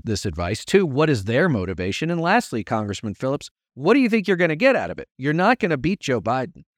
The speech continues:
You're not gonna beat him. But if you damage Joe Biden, then it very well could be that you're advancing a schism in the Democratic electorate that will already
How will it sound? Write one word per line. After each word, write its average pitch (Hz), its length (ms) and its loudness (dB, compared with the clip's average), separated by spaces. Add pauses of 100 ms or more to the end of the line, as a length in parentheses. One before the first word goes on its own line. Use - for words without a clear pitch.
(260)
You're 139 140 -2
not 170 200 4
gonna 151 160 0
beat 180 220 2
him. 110 200 -2
But 143 260 2
if 147 180 0
you 190 540 0 (180)
damage 208 520 2
Joe 110 180 0
Biden, 85 380 -6 (400)
then 151 180 2
it 180 140 0
very 170 260 4
well 165 240 2
could 160 260 -2
be 143 180 2
that 156 220 -2
you're 156 320 2
advancing 123 800 0 (100)
a 120 160 2
schism 127 640 2 (100)
in 135 140 0
the 127 80 0
Democratic 131 680 0
electorate 123 560 -2 (220)
that 165 140 4
will 170 200 2
already 220 640 4